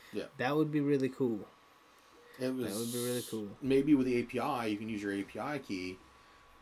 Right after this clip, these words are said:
Speaker 1: to set up each individual printer and send
Speaker 2: Probably
Speaker 1: it
Speaker 2: got
Speaker 1: as
Speaker 2: a
Speaker 1: a push
Speaker 2: s-, yeah,
Speaker 1: get,
Speaker 2: like a script.
Speaker 1: as a script.
Speaker 2: Yeah.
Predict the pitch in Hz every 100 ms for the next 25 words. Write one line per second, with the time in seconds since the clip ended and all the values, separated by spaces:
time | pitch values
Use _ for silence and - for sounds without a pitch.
0 | - - 113 - - 135 117 117 - 117
1 | 120 113 104 104 98 135 131 110 104 101
2 | - - 104 98 - - 139 131 - 107
3 | 120 98 - 117 104 - 127 117 127 127
4 | 120 - 160 139 104 101 - 127 131 120
5 | 113 117 135